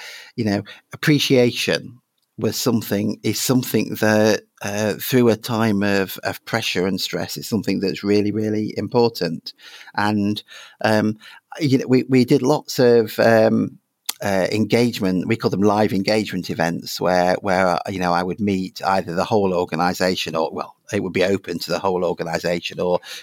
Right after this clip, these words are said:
or to our different divisions. And, and I found myself saying thank you an awful lot, uh, during those sessions. And, um, you know, as we were heading, heading towards, uh, sort of Christmas,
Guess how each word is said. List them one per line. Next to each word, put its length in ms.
or 160
to 180
our 100
different 440
divisions. 760
And, 400
and 100
I 40
found 280
myself 280
saying 540
thank 420
you 120
an 80
awful 360
lot, 400
uh, 280
during 380
those 540
sessions. 680
And, 560
um, 540
you 80
know, 160
as 160
we 80
were 160
heading, 680
heading 380
towards, 760
uh, 260
sort 160
of 140
Christmas, 760